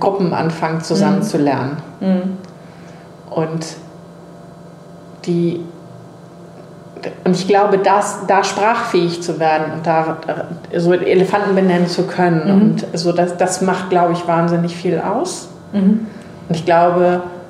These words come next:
Speaker 1: dass das in vielen Kontexten, gerade in beruflichen Kontexten, am Anfang überfordernd ist, weil die,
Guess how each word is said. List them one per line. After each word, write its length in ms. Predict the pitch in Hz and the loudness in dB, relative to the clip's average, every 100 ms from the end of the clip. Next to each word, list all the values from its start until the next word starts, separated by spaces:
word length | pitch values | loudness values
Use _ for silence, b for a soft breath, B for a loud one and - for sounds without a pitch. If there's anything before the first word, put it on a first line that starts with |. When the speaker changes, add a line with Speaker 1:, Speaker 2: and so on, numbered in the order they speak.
| - - - - - - - | -18 -18 -20 -20 -20 -18 -2
Speaker 1:
dass 200 | 170 - | -2 0
das 160 | 190 - | -2 -2
in 120 | 175 | -2
vielen 400 | - 214 196 202 | 0 0 0 0
Kontexten, 1200 | - 190 190 - 170 - - 185 185 180 180 180 - - - - - - - - - - - - - - - - | -2 0 0 0 -2 -2 -4 0 0 0 -2 -4 -12 -18 -20 -20 -20 -20 -20 -20 -20 -20 -20 -20 -20 -20 -20 -12
gerade 300 | - 175 185 | -2 2 2
in 120 | 185 175 | 2 0
beruflichen 600 | 170 175 - 190 185 170 | -4 -6 -6 -6 -4 -4
Kontexten, 880 | 170 170 165 165 165 - - 170 165 | -2 -2 -2 -4 -4 -6 -6 -6 -4
am 200 | 160 160 | -4 -4
Anfang 640 | 160 160 165 - 170 160 160 | -2 -2 -2 -2 -4 -2 -2
überfordernd 1120 | 175 160 156 - - - 180 170 156 139 143 - | -2 0 -2 -6 -12 0 2 4 2 -2 -4 -6
ist, 220 | 143 - | -8 -2
weil 140 | 147 | -2
die, 260 | 143 151 | -2 -6